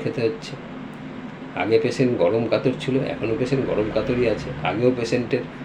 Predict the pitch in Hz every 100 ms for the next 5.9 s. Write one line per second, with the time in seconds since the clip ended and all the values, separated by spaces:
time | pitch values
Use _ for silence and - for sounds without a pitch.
0 | - 101 87 98 120 117 - 117 - -
1 | - - - 101 117 113 120 117 - -
2 | - - - 101 98 104 123 123 87 -
3 | 127 104 98 110 127 113 110 107 - 113
4 | 101 82 98 110 113 - - - - -
5 | - - - - 101 - 113 117 -